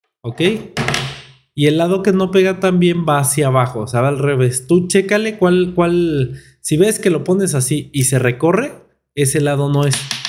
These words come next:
Si se recorre, ese lado no es. Entonces, es el lado que no recorra. Entonces lo ponemos, miren, ahí se queda. Si lo dejamos ahí, ahí se queda, no se cae y miren lo que pasa. ¿Vieron?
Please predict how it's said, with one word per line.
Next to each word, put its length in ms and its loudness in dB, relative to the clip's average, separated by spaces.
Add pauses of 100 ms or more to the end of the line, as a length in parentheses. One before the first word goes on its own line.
(220)
Si 80 -2
se 120 -2
recorre, 460 2 (120)
ese 260 0
lado 260 0
no 160 -2
es. 160 -6
Entonces, 640 0 (380)
es 180 2
el 140 0
lado 320 -2
que 100 2
no 200 4
recorra. 760 -2
Entonces 180 -8
lo 140 -6
ponemos, 560 -2 (560)
miren, 300 -2
ahí 180 2
se 180 0
queda. 180 2 (1400)
Si 120 0
lo 100 4
dejamos 380 0
ahí, 340 2
ahí 160 2
se 180 -2
queda, 440 -2
no 160 0
se 160 -2
cae 280 -2
y 120 -4
miren 240 0
lo 100 -4
que 100 -2
pasa. 480 -6 (2000)
¿Vieron? 480 -4